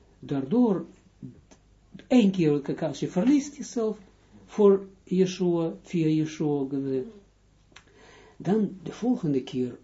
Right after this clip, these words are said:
ervaar je dat jij nog dieper jezelf, hè? Nog dieper ervaar je eigen wens om te ontvangen voor jezelf. Jezelf, juist omgekeerd. En jij gaat het ook weer prijsgeven,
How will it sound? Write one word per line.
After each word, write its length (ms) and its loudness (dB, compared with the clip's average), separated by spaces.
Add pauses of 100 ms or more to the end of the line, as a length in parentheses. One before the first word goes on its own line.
(140)
ervaar 500 -6
je 200 0
dat 260 -8
jij 340 -2
nog 440 2
dieper 460 2
jezelf, 760 -2 (1080)
hè? 160 -4 (400)
Nog 380 -4
dieper 480 2
ervaar 460 -2
je 260 0
eigen 520 -2
wens 340 -2
om 140 0
te 100 -4
ontvangen 580 -4
voor 220 -12
jezelf. 500 -16 (640)
Jezelf, 540 -12
juist 240 -6
omgekeerd. 680 0 (840)
En 140 2
jij 160 4
gaat 180 2
het 140 4
ook 140 4
weer 240 2
prijsgeven, 960 -2